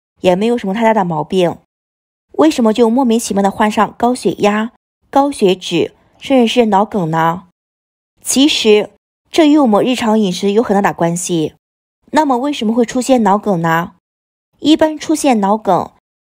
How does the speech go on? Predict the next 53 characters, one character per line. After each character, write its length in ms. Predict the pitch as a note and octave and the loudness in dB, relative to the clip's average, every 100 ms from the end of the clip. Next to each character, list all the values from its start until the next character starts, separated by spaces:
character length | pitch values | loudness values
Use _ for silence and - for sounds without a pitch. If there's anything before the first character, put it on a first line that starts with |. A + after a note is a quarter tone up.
| _ _ | _ _
都 100 | C#4 | 0
是 140 | C4+ A#3+ | 2 0
因 220 | C4+ C4 | 0 2
为 140 | G3+ | 0
一 200 | - A3 | 0 -4
些 240 | G3+ A3+ - | 0 0 0
杂 320 | - - F#3 | -4 -6 -4
质 140 | A3+ | -2
或 160 | A3 A3+ | 0 0
者 60 | G3 | 0
是 120 | G3+ | 0
垃 240 | A3+ A3+ | -2 -4
圾 300 | - A#3+ A#3+ - | -6 -4 -4 -4
堵 120 | D#3 | -6
塞 160 | D#3+ G#3 | -2 -2
血 240 | - F3+ | 0 -2
管， 360 | F3+ F#3 D#3 - _ _ _ _ _ - | 0 0 -2 -6 _ _ _ _ _ -2
又 180 | D4 | 0
再 200 | C4 C#4 | 2 2
者 160 | G#3+ F#3 | 0 -4
就 120 | G3+ | -4
是 320 | G#3 A3 F#3 | -4 -2 -2
血 220 | - A3 A#3 | -2 -2 0
管 240 | G#3+ F3 | 0 -2
狭 300 | - F3 G#3 | -4 -4 -2
窄， 340 | A3 D3 - _ _ _ _ _ _ _ | 0 0 -2 _ _ _ _ _ _ _
引 140 | G#3+ C4 | -4 -2
起 140 | B3 | 0
大 140 | B3+ | 0
脑 120 | A#3+ F3+ | 2 2
的 120 | E3+ | 0
部 180 | - A3 | -2 -4
分 300 | A3+ A#3 A#3 | -2 -2 -4
出 160 | - | -2
现 100 | A3+ | 0
了 60 | F#3+ | 0
脑 200 | F3 F#3+ | 0 -2
血 200 | - D3 | -2 -4
供 240 | - G#3 | -2 -4
不 80 | G3 | -6
足 120 | D#3 | -6
的 120 | C3+ | -4
情 200 | E3+ D#3+ | -4 -8
况， 380 | D3 F3+ D#3+ - _ _ _ _ _ _ _ | -8 -6 -6 -6 _ _ _ _ _ _ _
从 160 | - | -2
而 160 | G3+ A#3+ | 0 0
引 220 | A#3 F3+ | -2 -4
发 260 | F3+ A3 - | -2 -2 0
脑 160 | F3+ G3 | -2 -2
组 180 | - E3 | -4 -8
织 180 | - | -6
坏 280 | G#3 - A3+ | -6 -2 -4
死， 340 | F#3 - D3 | -4 -4 -4